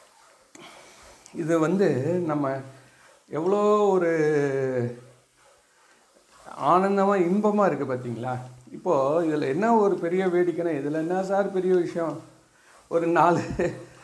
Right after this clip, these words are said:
நாலு வரியில வந்து திருப்பி திருப்பி கொப்பளி-, கொப்பளித்த சொல்லிட்டாருன்னா போதுமா? அப்படின்னா, நாலு விதமான பொருட்கள் கொள்ற போதுமானா,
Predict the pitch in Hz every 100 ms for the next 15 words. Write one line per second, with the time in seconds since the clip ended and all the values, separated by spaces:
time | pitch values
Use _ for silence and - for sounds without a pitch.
0 | - - 139 165 190 185 190 208 208 190
1 | 180 202 196 185 180 185 196 196 180 165
2 | 185 185 175 180 175 165 175 165 165 180
3 | 160 185 226 - - _ - - _ 185
4 | 185 175 180 160 147 143 127 117 151 185
5 | - - - 151 190 220 208 202 196 190
6 | 185 180 156 185 196 196 170 165 156 143
7 | 143 131 127 123 - 156 151 143 123 117
8 | 120 151